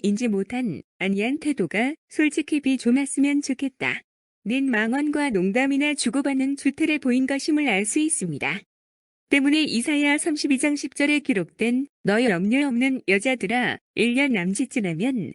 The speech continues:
너희가 당황하리니 포도 수확이 없으며 열매 거두는 일이 이르지 않을 것임이라는 말씀처럼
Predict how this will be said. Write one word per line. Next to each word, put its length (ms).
너희가 460
당황하리니 800
포도 280
수확이 480
없으며 540
열매 320
거두는 580
일이 300
이르지 260
않을 220
것임이라는 640
말씀처럼 760